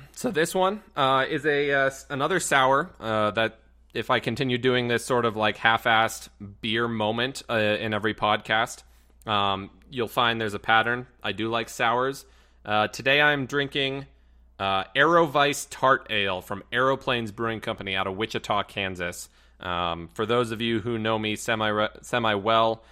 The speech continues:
I lived out in Wichita for a couple years. Uh, I would say this was probably my favorite brewery and probably my favorite beer that I found while I was out in Wichita. Um, and this brewery did close down not long before I left, so this possibly is the last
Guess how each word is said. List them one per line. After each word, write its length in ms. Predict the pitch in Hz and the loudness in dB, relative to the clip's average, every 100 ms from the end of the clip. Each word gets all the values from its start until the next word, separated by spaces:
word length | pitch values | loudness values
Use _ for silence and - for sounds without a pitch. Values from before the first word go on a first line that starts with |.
| - _ | -20 _
I 80 | - | -6
lived 220 | 98 101 | -4 0
out 160 | 107 98 | 0 0
in 80 | 104 | -4
Wichita 440 | 107 107 110 101 | -6 -4 -2 -2
for 440 | - 104 98 95 | -4 -8 -4 -4
a 80 | 90 | -6
couple 320 | - 101 - | -8 -8 -8
years. 540 | 90 104 131 131 131 - - - - - | -8 -2 0 0 -2 -8 -18 -20 -16 -4
Uh, 40 | |
I 300 | 90 90 82 | 0 0 0
would 140 | 98 | -2
say 120 | - 104 | 0 -2
this 140 | 101 | -2
was 100 | 95 | -6
probably 260 | - 104 98 | -2 0 0
my 140 | 98 | -2
favorite 380 | - 107 98 95 | -2 -2 -2 -6
brewery 320 | 110 107 104 | -2 0 0
and 140 | 98 | -2
probably 220 | 90 104 95 | -2 -2 0
my 120 | 95 | -4
favorite 380 | - 104 95 92 | -2 -4 -4 -6
beer 240 | 104 101 | -2 -2
that 120 | 98 | -2
I 80 | 92 | -4
found 340 | 87 98 98 92 | -4 -4 -4 -4
while 100 | 90 | -2
I 60 | |
was 120 | 90 | -2
out 140 | 92 87 | -2 -4
in 100 | 92 | -6
Wichita. 540 | 98 - - 98 95 - - - _ _ | -8 -8 -4 0 0 -4 -20 -20 _ _
Um, 540 | - 82 85 85 85 82 _ _ _ | -10 -4 -4 -4 -8 -14 _ _ _
and 100 | - | -4
this 120 | 127 147 | -4 2
brewery 380 | 180 185 185 | 4 6 4
did 240 | 160 170 151 | 2 -2 -4
close 320 | 165 156 123 | 0 0 2
down 520 | 135 143 131 117 117 | 2 4 4 2 -4
not 260 | - 117 113 | -2 0 2
long 240 | 120 120 | 0 0
before 380 | 113 107 120 113 | -2 -4 2 2
I 180 | 107 107 | 4 2
left, 540 | 104 101 107 95 - - | 2 2 2 0 -8 -14
so 200 | - 104 | -6 -4
this 240 | 113 - | -4 -6
possibly 640 | - 131 139 139 127 120 | -4 0 2 0 -4 -2
is 200 | 113 104 | -2 -6
the 100 | 101 | -4
last 540 | 110 104 104 110 - | -4 2 2 2 0